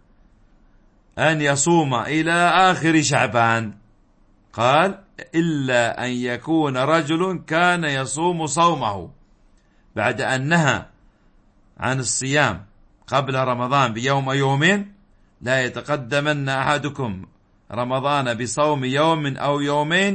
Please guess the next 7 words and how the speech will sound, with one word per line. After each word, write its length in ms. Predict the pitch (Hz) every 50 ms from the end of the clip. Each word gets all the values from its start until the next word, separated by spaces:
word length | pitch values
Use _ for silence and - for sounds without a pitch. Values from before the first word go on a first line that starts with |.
| 196 - -
إلا، 520 | 180 180 175 165 151 135 123 98 90 - _ _ _ _ _ _ _ _
استثنى 480 | 107 - - - 196 202 151 156 147 139
النبي 580 | 135 135 131 127 123 135 139 139 143 147 139 139 - - _ _ _ _ -
صلى 320 | - - 147 147 139 139
الله 460 | 131 127 131 147 151 151 147 139 131
عليه 280 | 123 127 131 131 131 131
وسلم: 580 | 131 120 123 147 143 143 135 127 120 104 87